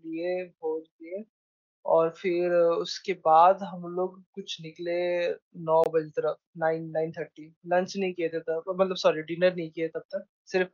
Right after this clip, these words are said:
भोग लिए थे। और जब निकल रहे थे भाई, इतना भीड़, मतलब काफ़ी ब्रॉड रोड था और उस रोड पे ना वो क्या बोलते हैं वो actually मेन रोड था और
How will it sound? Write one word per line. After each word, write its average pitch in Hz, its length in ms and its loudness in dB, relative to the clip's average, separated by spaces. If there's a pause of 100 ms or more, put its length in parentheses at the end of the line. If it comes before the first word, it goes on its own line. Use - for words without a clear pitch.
(120)
भोग 160 260 -6
लिए 156 260 -4
थे। 196 100 -4 (1120)
और 190 200 10
जब 233 220 0
निकल 185 380 4
रहे 185 220 6
थे 196 200 -4
भाई, 160 420 2
इतना 170 680 -2
भीड़, 180 460 0 (600)
मतलब 208 360 0 (1200)
काफ़ी 170 280 4 (100)
ब्रॉड 175 460 8
रोड 170 300 0
था 165 200 0 (260)
और 208 200 8
उस 214 440 -8
रोड 190 400 2
पे 214 180 2
ना 175 140 6 (280)
वो 370 220 -2
क्या 165 200 6
बोलते 180 380 -2
हैं 175 160 6 (1400)
वो 220 120 4
actually 269 240 2
मेन 208 280 4
रोड 233 200 2
था 247 220 6
और 185 340 8